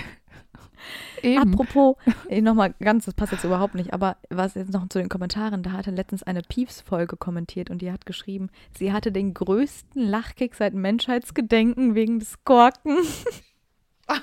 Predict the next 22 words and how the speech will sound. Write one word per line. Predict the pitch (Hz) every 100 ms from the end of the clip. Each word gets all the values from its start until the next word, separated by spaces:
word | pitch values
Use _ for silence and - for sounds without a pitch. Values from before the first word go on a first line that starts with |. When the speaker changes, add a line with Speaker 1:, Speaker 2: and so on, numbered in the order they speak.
| -
Speaker 1:
so, | 480 - 320
ja, | 392 392
das | 381 381 403
war | 392 415 427
aber | 403
auch | 359
so | 330
lustig. | 330 - 320 - - - - - _
Also, | 170 165
du | 156 - _ _ _ _ _ _ _ _ _ - -
Speaker 2:
Ja, | 330
es | 269
wird | 214
super | 208 208
Speaker 1:
So. |
Speaker 2:
zum | 190 175
Schneiden | 165 156 151
hier. | 165 165 - - - - - - - - - - -
Speaker 1:
Ja. | 214 180 - - 311 - 294 -
<laughs> | _ _ - 208 -
Have | - 202 -
fun | - 294 190